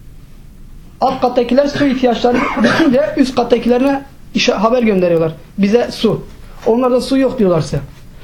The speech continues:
Bunlar da onları tehdit ediyorlar. Diyorlar ki, "Eğer bize su vermezseniz gemiyi deleriz, denizden suyu alırız." Şimdi üst kattakileri düşünce alıyor. "Eğer biz bunlara su vermezsek gemiyi delerler, hepimiz batarız."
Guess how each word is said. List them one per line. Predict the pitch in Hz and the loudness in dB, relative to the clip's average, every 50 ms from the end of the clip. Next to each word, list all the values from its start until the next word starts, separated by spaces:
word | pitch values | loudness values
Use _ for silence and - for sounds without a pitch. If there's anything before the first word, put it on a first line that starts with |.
| - - - - | -18 -16 -4 0
Bunlar | 175 208 233 269 269 | 2 2 2 2 2
da | 277 | 2
onları | 262 254 262 262 247 262 | 2 2 2 0 0 2
tehdit | - 247 233 240 277 226 | 2 2 2 4 2 2
ediyorlar. | 233 220 196 185 180 170 170 | 2 2 4 2 2 2 4
Diyorlar | 220 240 254 247 | 2 2 2 2
ki, | - - | 2 2
"Eğer | 208 233 247 247 226 | 2 2 4 2 4
bize | 226 247 220 | 2 2 2
su | - 254 247 | 2 2 2
vermezseniz | 254 254 262 269 262 262 247 247 277 269 214 | 2 4 4 2 2 2 2 2 4 2 4
gemiyi | 190 226 214 214 226 233 220 196 | 4 4 4 4 2 2 4 4
deleriz, | 214 220 240 254 285 269 - - - - - - - - - - - - - | 4 4 2 2 2 -2 -4 -8 -16 -20 -20 -20 -18 -18 -18 -18 -20 -12 -6
denizden | 226 160 165 175 185 185 175 202 208 | -2 0 2 2 2 2 2 2 0
suyu | 196 196 196 175 165 | 0 0 2 2 2
alırız." | 156 156 151 147 - - - - - - - - - - - - - | 2 2 0 -2 -4 -8 -4 -4 -4 -4 -4 -14 -18 -18 -20 -18 -10
Şimdi | - - 196 233 | -2 0 0 0
üst | 202 - | 0 0
kattakileri | - 247 214 - 208 208 220 240 247 240 | 0 0 2 2 2 4 2 2 4 2
düşünce | 220 170 196 190 202 226 | 2 2 2 2 2 2
alıyor. | 220 190 160 147 143 - - - - - - - - - - - | 2 2 0 0 -2 -4 -12 -20 -20 -20 -20 -20 -20 -20 -8 -2
"Eğer | - 185 226 240 233 214 | 0 2 2 4 2 2
biz | 233 208 | 4 4
bunlara | 220 226 220 226 233 214 | 4 2 2 2 0 0
su | 226 247 | 2 2
vermezsek | 240 226 226 233 247 240 - 208 180 - 180 | 2 2 2 2 0 2 0 0 0 2 2
gemiyi | 190 202 208 214 220 196 | 2 2 4 2 4 4
delerler, | 214 226 254 240 226 214 214 | 4 4 4 2 2 2 2
hepimiz | 240 240 240 233 208 190 | 2 4 4 2 2 4
batarız." | 175 160 156 - 147 139 139 - - | 2 0 0 0 -2 -2 -4 -8 -12